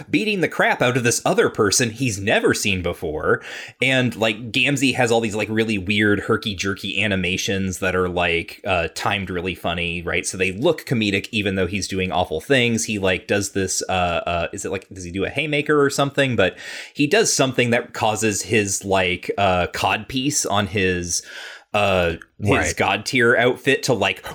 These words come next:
Speaker 1: whip right past Jake's face. And the entire time, Jake is just, like, <laughs> staring at this whole scene bug-eyed. And it's a
Speaker 2: Yeah,
Speaker 1: joke.
Speaker 2: he does a, uh, clown suplex
Speaker 1: Yes.
Speaker 2: <laughs> that, that makes his codpiece get, get, uh,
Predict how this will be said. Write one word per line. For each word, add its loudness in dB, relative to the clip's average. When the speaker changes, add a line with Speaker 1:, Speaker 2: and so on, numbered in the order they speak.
Speaker 1:
whip 2
right 0
past 0
Jake's -2
face. 0
And 0
the 2
entire 2
time, -2
Jake 0
is 0
just, 0
like, 0
<laughs> -
staring 2
at -2
this 0
whole 4
scene -2
bug-eyed. 0
And 0
it's -4
a 0
Speaker 2:
Yeah, 4
Speaker 1:
joke. 2
Speaker 2:
he 2
does 4
a, 6
uh, 6
clown 4
suplex 4
Speaker 1:
Yes. 2
Speaker 2:
<laughs> -20
that, 2
that 2
makes 2
his 4
codpiece 4
get, 4
get, 6
uh, 6